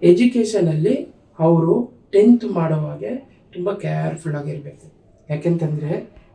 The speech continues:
ಐದನೇ ಮನೆ ಅಧಿಪತಿ ಮನೆ ಕೊಟ್ಟಿರೋರು ಯಾರು ಅಂತಂದ್ರೆ ಗುರು, ಅವ್ರು ನಾಲ್ಕನೇ ಮನೆ ಅಧಿ-, ಅಧಿಪತಿ ಆಗ್ತಾರೆ. ಇವರಿಬ್ರು ಪರಿವರ್ತನೆ ಆಗಿದ್ದಾರೆ. So ಎಜುಕೇಷನಲ್ಲಿ ಅವ್ರು ಅನ್ಕೊಂಡಿದ್ದು ಮಾಡೋಕ್ಕಾಗಲ್ಲ,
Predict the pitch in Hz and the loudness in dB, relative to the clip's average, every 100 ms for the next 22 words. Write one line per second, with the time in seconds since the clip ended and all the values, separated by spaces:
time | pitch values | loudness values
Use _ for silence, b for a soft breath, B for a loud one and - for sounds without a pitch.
0 | 156 165 180 175 165 151 143 170 170 - | 0 2 4 4 2 0 0 -2 -2 -8
1 | 147 208 247 - _ _ - 156 170 208 | -8 -6 -6 -12 _ _ -6 0 2 2
2 | 190 - 160 156 147 147 147 160 170 151 | 0 -2 -2 -4 -6 -8 -6 -2 0 -2
3 | 139 151 - 151 151 156 240 - _ _ | -6 -8 -6 -4 -4 -4 -4 -8 _ _
4 | - 180 175 160 185 190 190 170 156 156 | 4 6 8 6 2 2 2 2 2 0
5 | 151 156 - - 151 151 160 160 143 - | -4 -8 -12 -6 -4 -2 -2 -2 -6 -6
6 | 147 143 220 247 b b b 185 190 180 | -8 -4 -4 -4 b b b 2 8 10
7 | 175 185 269 285 254 - - 170 175 180 | 8 6 4 4 -4 -14 -2 4 6 6
8 | 175 175 156 147 147 147 180 247 - b | 2 -2 -2 -2 -6 -4 -2 -4 -8 b
9 | b - 185 175 240 233 214 202 175 160 | b 2 4 6 4 4 4 4 2 2
10 | 156 220 247 - - - 170 160 165 240 | 2 2 2 -4 -4 4 4 4 2 2
11 | 240 262 240 240 277 - - 156 156 156 | 6 6 8 4 2 -2 -8 -2 0 0
12 | 156 135 - | -2 -10 -12